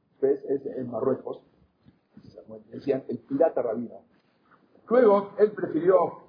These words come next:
la vida marinera, eventualmente trabajando como corsario. Corsario, como dijimos, era, trabajaba y le pagaban, tanto para el gobierno holandés,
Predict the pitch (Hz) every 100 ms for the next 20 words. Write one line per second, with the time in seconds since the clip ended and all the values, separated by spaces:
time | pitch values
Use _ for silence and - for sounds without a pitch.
0 | _ _ - 131 151 156 135 123 135 139
1 | 120 120 - _ _ 127 120 127 135 147
2 | 147 147 127 123 - 139 131 - 120 -
3 | 113 - 131 - 113 - 123 151 165 175
4 | - 135 190 214 220 _ - 190 - 127
5 | 123 160 165 160 139 131 147 127 135 _
6 | _ _ _ _ - 226 220 202 156 143
7 | 143 147 170 147 131 123 - 240 -